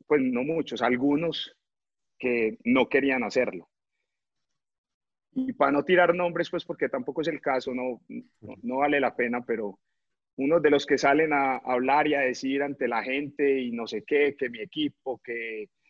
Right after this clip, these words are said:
que soy re hincha, que yo me hago matar por este equipo, no sé qué. No quería hacer el arreglo. Hay jugadores de esos que no quieren hacer el arreglo. Entonces, no quiero decir que esté bien o mal que no se quiera hacer el arreglo, pero lo que,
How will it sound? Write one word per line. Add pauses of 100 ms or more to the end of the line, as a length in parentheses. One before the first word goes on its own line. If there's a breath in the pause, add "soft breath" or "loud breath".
(180)
que
soy
re
hincha,
que
yo
me
hago
matar
por
este
equipo,
no
sé
qué. (1160 soft breath)
No
quería
hacer
el
arreglo. (340)
Hay
jugadores
de
esos
que
no
quieren
hacer
el
arreglo.
Entonces, (440 soft breath)
no
quiero
decir
que
esté
bien
o
mal (480)
que
no
se
quiera
hacer
el
arreglo, (540)
pero
lo
que,